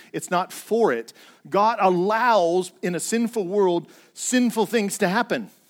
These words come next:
He establishes governments, and yet governments are sinful. He allows you and I to exist and be husbands and wives, and yet we are sinful. So just because something exists in Scripture and that God is allowing it to continue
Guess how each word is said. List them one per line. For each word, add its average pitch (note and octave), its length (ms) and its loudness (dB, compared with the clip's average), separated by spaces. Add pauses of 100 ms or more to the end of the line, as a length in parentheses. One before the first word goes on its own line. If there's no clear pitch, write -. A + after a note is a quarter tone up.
(720)
He - 140 -2
establishes A3+ 720 0
governments, A3 440 0
and F#3 80 -4
yet F#3+ 160 -6
governments A3+ 440 -2
are A3 40 -4
sinful. B3+ 460 -6 (720)
He B3+ 140 0
allows A#3+ 320 2
you B3+ 100 0
and A#3+ 100 0
I A#3 140 0
to A3 160 -4
exist G3+ 640 -2 (320)
and F#3 280 -4
be G3+ 180 -2
husbands G3+ 540 0
and F#3+ 140 -2
wives, A3+ 300 2
and G3 120 -4
yet G#3+ 220 0
we A3+ 180 -4
are G#3+ 80 4
sinful. A#3+ 520 0 (960)
So A#3+ 200 -4
just B3 340 0
because C#4 300 -2
something A#3+ 400 0
exists D#3 640 -4
in B3 140 -2
Scripture - 640 -6 (260)
and F#3+ 180 -2
that F3 140 -6
God A3 300 2
is G#3 240 -2 (160)
allowing B3 720 0
it A#3 160 -2
to G3+ 100 -4
continue G3+ 880 -2